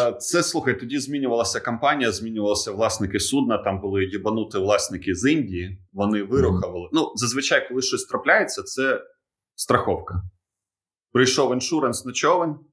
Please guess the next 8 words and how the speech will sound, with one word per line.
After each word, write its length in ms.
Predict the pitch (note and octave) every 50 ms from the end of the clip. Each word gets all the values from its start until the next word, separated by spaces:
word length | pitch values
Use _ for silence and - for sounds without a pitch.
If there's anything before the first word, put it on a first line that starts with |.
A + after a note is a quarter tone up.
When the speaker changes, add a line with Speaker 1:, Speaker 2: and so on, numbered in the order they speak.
| _ _
Speaker 1:
ну, 140 | - E3 C3
типа, 320 | G#2 - G2 - G2+ F#2 F#2
вони 240 | G2+ G#2+ A2 G#2+
розмовляють, 640 | G#2 A2 G#2 A#2 A#2+ B2 C3 D#3 F#3 F#3 D#3+ B2 - - - - - - - - - _
і 200 | - A#2+ B2+ B2+ B2
іншуренс 800 | B2 G#2+ A#2+ C3+ C3+ - - F#3+ F#3+ F3 C3+ - - - - -
знає 380 | G#2+ G#2 G2+ B2+ C3 C3 A#2+ G#2+
усіх. 500 | A2 - - - - - - - _